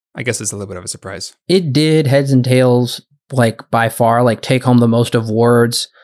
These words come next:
Speaker 2: Um, West Side Story went home with one out of seven, Belfast one out of seven, Drive My Car one out of four. Coda did bat, you know, one hundred percent. It got three out of its three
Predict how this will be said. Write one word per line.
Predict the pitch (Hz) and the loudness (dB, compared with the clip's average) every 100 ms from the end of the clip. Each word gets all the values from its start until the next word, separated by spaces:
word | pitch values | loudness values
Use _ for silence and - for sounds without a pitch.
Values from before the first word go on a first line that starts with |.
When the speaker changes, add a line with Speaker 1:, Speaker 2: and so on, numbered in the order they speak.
| _ - | _ -6
Speaker 2:
Um, | 117 120 | -2 0
West | 117 139 | 2 2
Side | - 143 | 2 0
Story | 135 139 135 135 | 0 0 2 2
went | 123 127 127 | 2 2 0
home | - 127 127 127 | 2 4 4 4
with | 120 | 2
one | 123 120 131 | 0 2 2
out | 127 | 4
of | 127 | 2
seven, | - 139 127 127 123 | 0 0 2 2 2
Belfast | 120 120 120 127 123 - | 2 0 0 0 -2 0
one | 123 | 2
out | 123 120 | 2 0
of | |
seven, | - 123 117 117 117 - _ _ _ _ - | 0 0 2 2 0 -4 _ _ _ _ -2
Drive | 165 185 | 0 2
My | 180 | 0
Car | 180 170 165 | 0 0 2
one | 160 | 2
out | 170 160 | 2 0
of | 151 | 2
four. | 160 151 156 156 147 _ _ - | 2 4 4 2 -2 _ _ -10
Coda | - 196 226 214 208 180 147 | 0 2 4 4 2 0 0
did | 156 160 131 | 0 0 0
bat, | 135 139 139 - - | 2 2 -2 -8 -14
you | - 127 | 0 2
know, | 127 120 | 4 4
one | 127 | 2
hundred | 123 139 131 131 | 2 0 0 -2
percent. | 131 - 131 127 123 | -2 0 0 0 0
It | 127 | 0
got | 131 123 | 0 0
three | - 127 | 0 2
out | 127 123 | 2 2
of | 113 | -2
its | - | -4
three | 123 117 113 | -2 0 -2